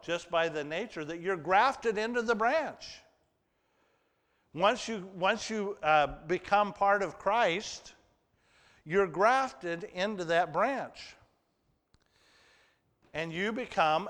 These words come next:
a fruit-bearing branch. Come on.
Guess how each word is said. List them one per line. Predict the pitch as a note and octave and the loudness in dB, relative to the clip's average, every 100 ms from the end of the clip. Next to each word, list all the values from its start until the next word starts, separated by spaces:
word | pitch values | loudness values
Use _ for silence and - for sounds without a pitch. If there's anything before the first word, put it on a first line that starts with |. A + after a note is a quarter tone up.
| - | -4
a | E3 D#3 | -2 -2
fruit-bearing | - - B3+ A#3+ F#3 A3+ - D3 D3 C#3+ D3+ F3 | -8 -2 0 0 -2 -4 -6 2 4 4 0 -2
branch. | D#3 G#3 G3+ A#2 - - - _ _ _ _ _ _ _ _ _ _ _ _ _ _ _ _ _ _ _ _ _ _ _ _ - | 0 2 0 -2 -10 -18 -20 _ _ _ _ _ _ _ _ _ _ _ _ _ _ _ _ _ _ _ _ _ _ _ _ -18
Come | B2 G#3 | -14 -10
on. | A3+ | -10